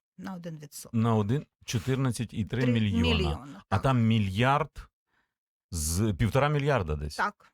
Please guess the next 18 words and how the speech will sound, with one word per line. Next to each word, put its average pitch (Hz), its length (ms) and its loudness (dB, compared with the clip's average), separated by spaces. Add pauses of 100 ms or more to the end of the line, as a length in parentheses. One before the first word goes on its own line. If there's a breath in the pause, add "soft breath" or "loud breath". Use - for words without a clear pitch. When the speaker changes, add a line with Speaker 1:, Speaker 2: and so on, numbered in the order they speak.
(120)
Speaker 1:
так. - 380 -20 (480)
Speaker 2:
Ну, 107 160 -2
Speaker 1:
Так, 117 80 -4
Speaker 2:
тобто 104 240 -8
це 110 180 -6
Speaker 1:
так. 95 120 -2
Speaker 2:
дійсно 87 220 -2
один 92 240 0
відсоток. 90 500 -4 (640 loud breath)
Speaker 1:
Загалом 311 600 2
Speaker 2:
<clears throat> - 20 2
Speaker 1:
перед 269 260 2
бюджетом 254 500 0
мають 247 320 2
заборгованість, 214 1200 -4
е, 190 920 -2
сто 240 240 -2
тридцять 220 460 -6